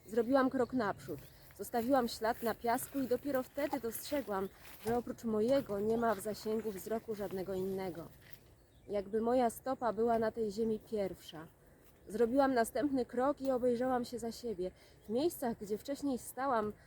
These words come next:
spod beżowego pyłu przebłyskiwały maleńkie drobinki, tworząc złote, tańczące w powietrzu nitki, kilka centymetrów nad powierzchnią. Zupełnie jakby ktoś pociągał za nie od góry.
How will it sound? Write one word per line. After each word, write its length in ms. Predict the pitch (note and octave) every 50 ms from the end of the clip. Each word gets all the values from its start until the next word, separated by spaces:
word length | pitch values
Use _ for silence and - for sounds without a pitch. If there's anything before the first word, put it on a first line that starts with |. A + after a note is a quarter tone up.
| - -
spod 340 | - - - - A#3+ A#3 G3
beżowego 480 | F#3+ A#3 A#3 A3 A#3 A#3+ C4 B3 C#4 B3
pyłu 340 | - - D4 D#4 D4+ C4+ A3+
przebłyskiwały 840 | - - B3+ A3 A#3 B3+ B3+ - - - A3+ B3+ C4 C#4 C4+ B3
maleńkie 600 | A#3 A#3 A3+ A3+ A#3+ B3 C#4 D#4 D#4 - - C#4
drobinki, 760 | A3 - B3 A#3+ G#3+ B3 C4 C4 B3 G#3 - - - F#3 F#3+ - - - - - - -
tworząc 520 | - - - A3+ A3+ A#3+ A3+ G3+ G3 - -
złote, 520 | G3+ F#3+ A3 A#3+ B3+ - - G3+ G3+ G3+ - - - - - -
tańczące 540 | G3+ G3 G3 F#3+ - A#3+ A#3+ B3+ A#3+ A3+ G#3+
w 60 | -
powietrzu 500 | - - G3 F#3 A3+ A3+ - - - A3+
nitki, 520 | A3 A3+ A#3 A3 - - F4+ - - G4 F#4+ - - - - - - - -
kilka 300 | - C#4 D4 - C#4+ A#3+
centymetrów 680 | - - G#3 G#3+ - G#3 G3 G3+ G#3+ - - G#3 G#3 -
nad 180 | G3+ F3+ F#3+ - -
powierzchnią. 640 | - F#3+ F3+ F3+ D#3+ C3 - - - - F3 E3+ D#3+ D3+ - - - - - - - - -
Zupełnie 380 | - - E4+ B3 B3 C4 C4+ C#4
jakby 240 | C4 A#3+ A3 A#3
ktoś 280 | A3+ - - A3+ A#3+ -
pociągał 600 | - A3 A3 - - A#3+ A#3+ B3+ A#3+ A#3 A3+ G#3+
za 200 | G3+ A#3 A3+ A3+
nie 280 | A3+ A3+ G#3+ G#3+ G#3 G#3+ - - -
od 140 | - G3+ G#3+
góry. 400 | - - A3+ G#3 F3 E3+ D3